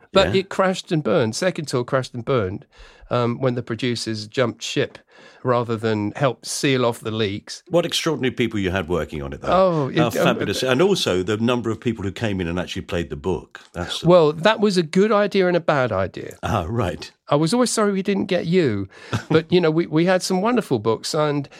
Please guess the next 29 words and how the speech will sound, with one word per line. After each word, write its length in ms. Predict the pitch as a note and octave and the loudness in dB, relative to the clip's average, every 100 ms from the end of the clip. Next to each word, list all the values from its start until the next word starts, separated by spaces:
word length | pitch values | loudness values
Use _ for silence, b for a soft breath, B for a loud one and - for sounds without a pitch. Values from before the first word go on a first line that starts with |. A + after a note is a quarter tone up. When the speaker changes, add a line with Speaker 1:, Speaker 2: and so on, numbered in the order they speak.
| B | B
Speaker 1:
and 100 | G3+ | 0
some 240 | - G#3 G#3 | 2 0 2
really 160 | A3+ A3 | 0 2
unexpectedly 880 | G3 G3 - - G#3+ G3 F3+ E3 D#3 | 2 2 -2 -2 -2 -2 -6 -4 -2
brilliant 480 | C#3 F3 F3+ C#3 | 2 2 2 0
ones, 360 | - F#2+ F2 - | -2 -6 -6 -2
like 220 | B2+ C3 | 0 0
Anita 420 | D#3 E3+ F3+ E3+ D3+ | 2 2 2 0 0
Dobson. 680 | E3+ D#3+ D#3 - - - _ b b - | 2 2 0 -6 -6 -8 _ b b -2
Anita 380 | D#3 G3+ G3 G3+ | 0 2 0 0
Dobson 640 | F3 B2+ - G#2+ F#2+ A#2 b b b b b - | 0 0 -2 -4 -4 -6 b b b b b -2
was 300 | C#3+ D3+ - | 2 2 2
one 160 | D#3+ D3+ | 2 2
of 100 | C3+ | 0
the 100 | C#3+ | -2
best 460 | - D#3+ D#3 - - | 2 0 0 -8 -4
of 160 | C3 | -4
all 240 | - C3+ C3 | 0 0 0
the 140 | A#2+ | -2
books. 580 | A#2 G2 - - - - - | -2 -2 -4 -8 -8 -6 0
Speaker 2:
Well, 200 | G#2+ G2+ | 2 2
she 220 | - D3+ | 2 0
is 160 | D#3+ | 2
a 60 | C3 | 0
really 400 | A2 C#3 F#3 B2 | 0 2 2 0
good 260 | A2+ A2+ A2+ | 0 0 0
actress, 540 | A#2 - C#2+ - - | -4 -8 -10 -6 -8
Anita. 160 | - - | -4 -2
Speaker 1:
She's 280 | A#3 A#3 | 0 -2